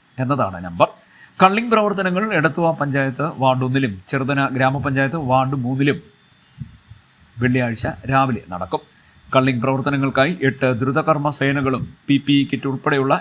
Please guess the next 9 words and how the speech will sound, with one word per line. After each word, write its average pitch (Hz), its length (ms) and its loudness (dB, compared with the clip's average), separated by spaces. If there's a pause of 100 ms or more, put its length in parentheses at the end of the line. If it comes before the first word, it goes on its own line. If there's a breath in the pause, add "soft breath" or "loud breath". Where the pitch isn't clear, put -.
എല്ലാ 135 180 2 (100)
സജ്ജീകരണങ്ങളും 139 640 -2 (360 soft breath)
ദഹിപ്പിക്കുന്നതിനുള്ള 180 840 2 (120)
സാധന 151 260 0 (120)
സാമഗ്രികളും 143 520 -2 (280)
സജ്ജമാക്കിയിട്ടുണ്ടെന്ന് 135 840 -2 (120)
അധികൃതർ 98 380 -10 (140)
അറിയിച്ചു. 92 340 -8 (460 soft breath)
ദ്രുതകർമ്മ 139 460 2